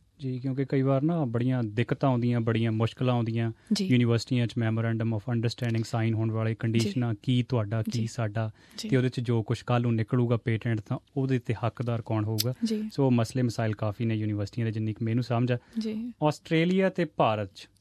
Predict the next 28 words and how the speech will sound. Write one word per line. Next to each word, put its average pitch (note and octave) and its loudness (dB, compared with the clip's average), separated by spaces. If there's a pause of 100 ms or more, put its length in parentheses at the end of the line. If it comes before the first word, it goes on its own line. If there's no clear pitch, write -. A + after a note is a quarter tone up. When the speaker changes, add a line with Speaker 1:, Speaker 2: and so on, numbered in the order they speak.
Speaker 2:
ਜੀ। A3 -6
Speaker 1:
ਸਾਇੰਸ C#3 2
ਦੇ D3 -2
ਖੇਤਰ A#2+ -2
'ਚ - -8
ਤੁਸੀਂ A#2+ -4
ਕੀ A#2 0 (140)
ਭਿੰਨਤਾ G#2+ 0
ਦੇਖਦੇ G#2 -2
ਹੋ? G#2 -4 (240)
ਕਿਉਂਕਿ C#3 4
ਅੱਜ B2 0
ਕੱਲ੍ਹ C3 2 (120)
ਨਿਰਾਸ਼ਾਵਾਦੀ A#2+ 2
ਸੋਚ A2+ -2
ਬਹੁਤ A2+ 0
ਭਾਰੂ G#2 0
ਆ G#2+ 0
ਨੌਜਵਾਨਾਂ G#2+ -2
'ਤੇ A2 -4
ਪੜ੍ਹਾਈ A2 0
ਲਿਖਾਈ G#2+ -2
ਦੇ A2 -4
ਮਾਮਲੇ A2 0
'ਚ। - -12 (280)
Speaker 2:
ਜੀ। A3 -6 (120)
Speaker 1:
ਮਾਪੇ A#2 0
ਕਹਿਣਗੇ, A#2 2